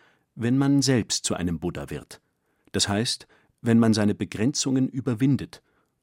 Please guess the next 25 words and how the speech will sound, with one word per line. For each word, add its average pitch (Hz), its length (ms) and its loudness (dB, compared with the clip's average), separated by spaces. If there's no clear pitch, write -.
und 98 120 -2
sein 95 220 -2
innerstes 151 520 -4
Potenzial, 110 840 -6
die 87 160 -6
Buddha-Natur, 113 920 -4
verwirklicht. - 760 -8
Der 95 200 -2
tantrische 143 540 -6
Pfad - 580 -6
gilt 123 240 -2
als 127 220 -4
die - 160 -4
effizienteste, - 960 -2
aber 107 480 0
auch 117 180 0
als 113 200 -4
die 117 120 0
schwerste 131 460 2
Methode, 80 480 -6
um 80 120 -6
dieses 80 300 -4
Ziel 85 240 -2
zu - 140 -2
erreichen. 71 460 -10